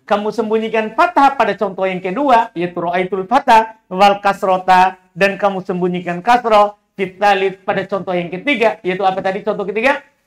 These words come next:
Marartu bil fatah. Lita'adzuril harokati biha, karena berudur harokat padanya. Jadi alasannya, nah, ini kan alasan sudah antum tahu, alhamdulillah. Kalau alif alasannya apa?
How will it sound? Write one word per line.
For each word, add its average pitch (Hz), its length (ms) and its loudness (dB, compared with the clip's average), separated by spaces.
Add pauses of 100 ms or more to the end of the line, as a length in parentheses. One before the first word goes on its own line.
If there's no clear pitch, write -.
(340)
Marartu 196 480 -2
bil 294 320 -2 (320)
fatah. 302 480 0 (160)
Lita'adzuril 294 1300 2
harokati 285 720 2
biha, 247 480 0 (240)
karena 294 400 2
berudur 320 640 2
harokat 294 560 0
padanya. 277 400 0
Jadi 214 240 0
alasannya, 202 480 0
nah, 247 140 -6 (180)
ini 202 160 -4
kan 208 160 0
alasan 220 320 -2
sudah 160 240 -4
antum 143 160 -14
tahu, 156 160 -2
alhamdulillah. 151 520 -10 (840)
Kalau 180 240 2
alif 196 240 0
alasannya 196 480 -2
apa? 247 160 -4